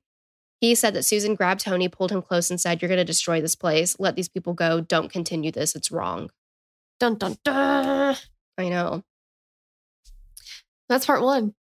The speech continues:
Speaker 1: Yeah. <laughs>
Speaker 2: Oof.
Speaker 1: We're pulling a fast one on you.
Speaker 2: Yeah.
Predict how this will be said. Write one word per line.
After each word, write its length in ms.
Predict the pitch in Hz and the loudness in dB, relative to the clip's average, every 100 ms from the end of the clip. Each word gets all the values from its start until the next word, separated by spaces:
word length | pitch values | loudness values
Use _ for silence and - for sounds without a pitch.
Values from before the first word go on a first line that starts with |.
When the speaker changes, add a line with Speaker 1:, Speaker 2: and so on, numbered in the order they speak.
| _ _ - | _ _ 0
Speaker 1:
Yeah. 300 | 214 185 180 220 - | 2 2 0 -4 -4
<laughs> 280 | - - 294 | -8 -4 2
Speaker 2:
Oof. 380 | 392 466 - - _ _ _ _ - | 4 4 0 -14 _ _ _ _ -6
Speaker 1:
We're 100 | 190 | -6
pulling 240 | - 196 | -2 -2
a 40 | 185 | 0
fast 280 | 202 214 190 | 0 0 0
one 80 | |
on 160 | 180 175 | 0 2
you. 220 | 180 185 - _ _ _ _ | 2 0 -6 _ _ _ _
Speaker 2:
Yeah. 160 | - | -8